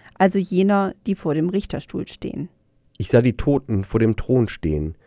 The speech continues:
Speaker 2: die Großen und die Kleinen, und Bücher wurden aufgeschlagen, auch das Buch des Lebens wurde aufgeschlagen. Die Toten wurden nach ihren Werken gerichtet, nach dem, was in den Büchern aufgeschrieben war.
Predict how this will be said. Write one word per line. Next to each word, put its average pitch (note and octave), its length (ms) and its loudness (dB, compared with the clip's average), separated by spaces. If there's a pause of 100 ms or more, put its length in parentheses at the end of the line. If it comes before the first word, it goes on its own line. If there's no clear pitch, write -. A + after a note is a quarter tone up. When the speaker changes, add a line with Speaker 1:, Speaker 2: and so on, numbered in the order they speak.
(200)
Speaker 2:
die F2 60 -6
Großen E2 520 -2
und G2 160 -2
die A2+ 60 -2
Kleinen, F#2 600 -2 (380)
und F#2+ 220 -4
Bücher G#2+ 420 2
wurden F2 260 0
aufgeschlagen, E2+ 960 -4 (460)
auch F#2+ 200 2
das - 240 0
Buch A2+ 280 -4
des - 220 -4
Lebens A#2 480 0
wurde E2+ 240 -2
aufgeschlagen. E2+ 880 -4 (440)
Die F2+ 100 -4
Toten A#2+ 520 0
wurden A#2 540 2
nach G2 320 -2
ihren G2 480 -4
Werken G2 440 0
gerichtet, - 640 -4 (300)
nach F2 140 -2
dem, A2+ 400 0
was G2 140 -4
in F#2+ 100 -6
den D#2+ 140 -4
Büchern G2+ 440 -2
aufgeschrieben D#2 800 -6
war. D2+ 320 -6